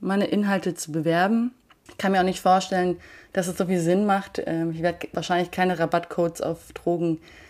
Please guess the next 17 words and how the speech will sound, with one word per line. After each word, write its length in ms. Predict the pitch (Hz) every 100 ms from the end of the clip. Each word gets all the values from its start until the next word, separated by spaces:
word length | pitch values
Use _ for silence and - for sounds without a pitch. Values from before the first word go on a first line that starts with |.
| - -
geben 260 | - 170 165
können 300 | 160 165 156
irgendwann. 680 | 156 156 151 160 175 233 - -
Also 760 | - 170 165 156 165 156 156 156 - - - - -
<laughs> 600 | - - - - - -
ist 200 | 196 -
das 120 | 180
vielleicht 220 | 175 165 -
auch 40 |
einfach 300 | 139 170 165 - _ _ _ -
die 60 |
falsche 320 | 202 190 175 160
Plattform 680 | - 160 - 147 147 147
und 240 | - 147 -
auch 220 | 139 - - _ _ _ _ _ _ _ _
das 220 | 175 -
falsche 760 | - 156 156 156 156 147 143